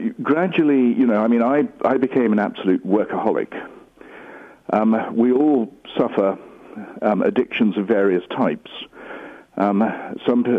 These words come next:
some of our number have ended up as heroin addicts. Um, I know somebody, two people who are now dead. Um,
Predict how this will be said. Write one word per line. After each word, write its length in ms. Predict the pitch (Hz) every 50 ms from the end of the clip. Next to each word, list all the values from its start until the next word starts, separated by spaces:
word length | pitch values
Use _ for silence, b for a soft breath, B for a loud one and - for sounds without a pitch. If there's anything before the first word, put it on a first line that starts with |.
| - -
some 120 | 139 127
of 80 | 120 110
our 120 | 117 110 110
number 340 | 110 110 110 107 107 107 104
have 260 | 101 104 110 101 101 - - - -
ended 220 | 117 113 107 104 107
up 160 | 110 107 - - -
as 100 | 110 98 -
heroin 360 | - 139 131 113 104 92 85
addicts. 380 | 80 - - - - _ - - - - - - _ B B B B B B B B B B B B B B -
Um, 280 | - 98 101 98 101 104 - -
I 180 | - 104 110 113
know 160 | 110 107 107 -
somebody, 460 | - 107 98 101 101 104 104 95 92 B B B B B B B - -
two 80 | 113 107
people 300 | - 101 92 - 98 92
who 80 | 107 107
are 60 | 95 101 101
now 40 | 95
dead. 300 | - 127 110 82 76 - - - - - _ _ _ _ B B B B B B B B B B B B B _
Um, 540 | - 104 104 107 113 117 120 117 113 113 104